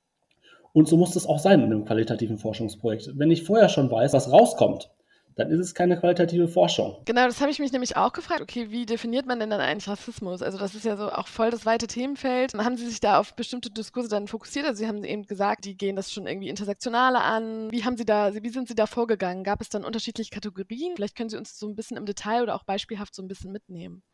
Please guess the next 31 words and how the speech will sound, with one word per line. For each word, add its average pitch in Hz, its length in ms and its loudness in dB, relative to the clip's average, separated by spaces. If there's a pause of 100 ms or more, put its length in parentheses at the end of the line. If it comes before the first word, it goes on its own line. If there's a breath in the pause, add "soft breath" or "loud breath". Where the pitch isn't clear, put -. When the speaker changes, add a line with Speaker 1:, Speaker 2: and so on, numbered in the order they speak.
Speaker 1:
Genau, 139 220 8
Sie 127 80 4
haben 139 100 8
das 139 160 4
gerade 151 220 4
im 151 140 4
Grund-, 165 200 4
im 160 240 -2
Grunde 180 160 6
genommen 180 160 8
schon 165 380 4
ganz 151 200 6
richtig 170 300 0
gesagt. 147 480 2
Also 123 220 0
dieser, 131 600 4
dieser 135 200 0
intersektionale 170 800 2
Zugang 185 360 2
ist - 220 -8
eigentlich 196 360 0
etwas, 180 440 -2
was 165 160 -4
sich 170 160 -4
im 160 120 0
Zuge 185 260 0
der 165 120 6
Datenanalyse 123 720 2
erst 120 240 -6
ergeben 117 380 -2
hat. 113 220 -10